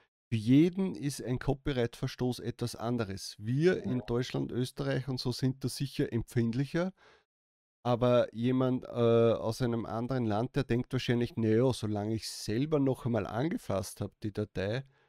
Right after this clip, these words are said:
Speaker 1: ist das ja keine Eins-zu-eins-Kopie“, ja?
Speaker 2: Ja.
Speaker 1: Das, das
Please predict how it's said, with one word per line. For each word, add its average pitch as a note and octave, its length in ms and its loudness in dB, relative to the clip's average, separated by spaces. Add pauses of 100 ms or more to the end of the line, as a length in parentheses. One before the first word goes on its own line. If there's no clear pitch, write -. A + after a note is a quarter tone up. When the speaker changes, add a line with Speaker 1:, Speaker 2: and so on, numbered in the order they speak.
(500)
Speaker 1:
ist B2+ 200 -2
das A2+ 120 -2
ja A#2+ 120 4
keine A2 300 2
Eins-zu-eins-Kopie“, G#2 1120 -2 (380)
ja? G#2+ 220 -2 (540)
Speaker 2:
Ja. G2+ 220 -2
Speaker 1:
Das, - 140 -12
das - 500 -6